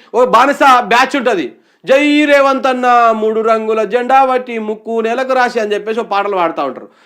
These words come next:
So ఈ బ్యాచ్ అంతా వాళ్ళు జైలు కొడుతందుకు, విజులు కొడుతందుకు పనికొస్తది. ఎన్నికల ప్రచారంలో కేసీఆర్,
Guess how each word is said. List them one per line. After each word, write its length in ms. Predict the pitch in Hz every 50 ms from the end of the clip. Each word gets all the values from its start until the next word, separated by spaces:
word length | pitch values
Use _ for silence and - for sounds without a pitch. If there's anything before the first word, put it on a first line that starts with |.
| _ - -
So 60 | 240
ఈ 180 | 226 233 269 277
బ్యాచ్ 320 | 233 262 269 277 277 294
అంతా 220 | 285 277 262 285
వాళ్ళు 320 | 269 247 247 247 254 247 254
జైలు 300 | 185 220 240 254 254 247
కొడుతందుకు, 400 | 247 240 - 240 226 233 240 285
విజులు 320 | 262 240 214 240 247 226
కొడుతందుకు 300 | 226 214 185 196 208 240
పనికొస్తది. 600 | 220 254 233 196 185 190 160 - - 131 107 95 - _ _ _ _ _ _ _ -
ఎన్నికల 320 | - 233 269 294 285 302 302
ప్రచారంలో 540 | 294 277 277 233 285 285 277 277 277 277 269
కేసీఆర్, 520 | 269 - 254 254 254 - 247 247 202 -